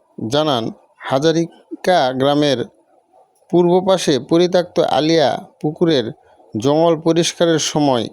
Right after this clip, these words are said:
এ মসজিদটির অস্তিত্ব প্রকাশ পায়। এরপর থেকে এটি এলাকাবাসীর আগ্রহ ও দর্শনার্থীদের কৌতূহলের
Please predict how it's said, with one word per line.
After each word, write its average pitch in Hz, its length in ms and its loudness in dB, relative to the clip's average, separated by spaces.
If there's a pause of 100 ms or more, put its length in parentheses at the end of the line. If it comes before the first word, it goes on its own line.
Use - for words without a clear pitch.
এ 135 160 0
মসজিদটির 135 720 -2 (360)
অস্তিত্ব 156 500 -2
প্রকাশ 117 360 -2
পায়। 92 300 -2 (600)
এরপর 160 360 0
থেকে 139 520 0 (500)
এটি 147 380 0 (220)
এলাকাবাসীর 139 800 0 (1080)
আগ্রহ 160 640 0 (140)
ও 131 160 4
দর্শনার্থীদের 151 1080 0
কৌতূহলের 147 760 0